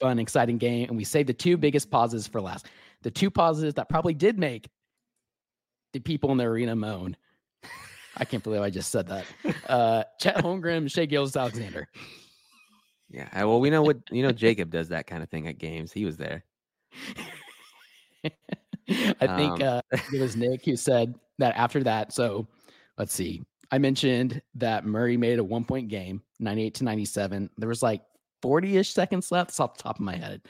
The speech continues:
Speaker 1: Don't have that timestamp. Um, but then it was, uh, yeah, Josh had that, that floater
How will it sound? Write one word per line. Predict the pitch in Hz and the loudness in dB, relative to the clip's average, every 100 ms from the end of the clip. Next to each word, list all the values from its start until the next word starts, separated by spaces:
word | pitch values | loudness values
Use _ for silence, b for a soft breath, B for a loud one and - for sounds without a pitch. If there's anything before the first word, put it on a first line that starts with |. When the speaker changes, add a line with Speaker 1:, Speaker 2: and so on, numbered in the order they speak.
| B B | B B
Speaker 1:
Don't | 131 95 | 0 0
have | 104 | -4
that | 90 - | -4 -6
timestamp. | 92 - 90 - - B B B B - | -6 -8 -10 -10 -14 B B B B -6
Um, | 95 95 90 87 _ _ _ _ | -4 -2 -4 -8 _ _ _ _
but | 117 101 | -6 0
then | 135 135 139 139 135 - _ _ _ _ _ _ _ _ | 2 4 4 4 0 -4 _ _ _ _ _ _ _ _
it | 127 | 2
was, | 120 110 98 | 4 2 0
uh, | 110 101 98 - 120 | -4 -4 -4 -8 -10
yeah, | 113 107 | -6 -4
Josh | 95 104 107 | -2 -2 0
had | 139 107 | 0 0
that, | 104 - | -2 -4
that | 101 - | -6 -6
floater | - 104 107 104 | -2 0 0 -2